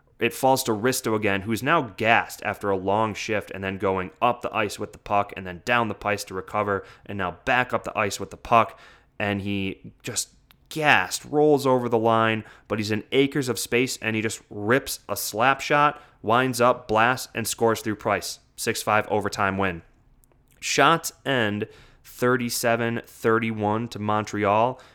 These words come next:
It's a two-point night for Eichel, Reinhart, Erod, Sobotka, and Skinner, who is now tied at this point for second in goals scored in the league.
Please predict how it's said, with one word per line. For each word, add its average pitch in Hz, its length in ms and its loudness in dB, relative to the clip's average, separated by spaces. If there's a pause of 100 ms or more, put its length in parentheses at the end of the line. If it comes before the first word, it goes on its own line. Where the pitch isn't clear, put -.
It's - 80 -18
a - 40 -14
two-point 127 520 0
night 113 240 0
for - 140 -12
Eichel, 139 560 2
Reinhart, 120 720 2
Erod, 113 440 2
Sobotka, 107 720 0 (120)
and 123 380 -2
Skinner, 101 500 0 (320)
who 110 160 0
is 98 100 2
now 107 300 2
tied 98 480 2
at 90 140 -8
this 113 120 -2
point 98 380 -6 (220)
for 101 120 -6
second 107 500 -4
in 101 200 -8
goals 95 560 2
scored 95 540 0
in 87 140 -8
the 90 80 -6
league. 92 440 -8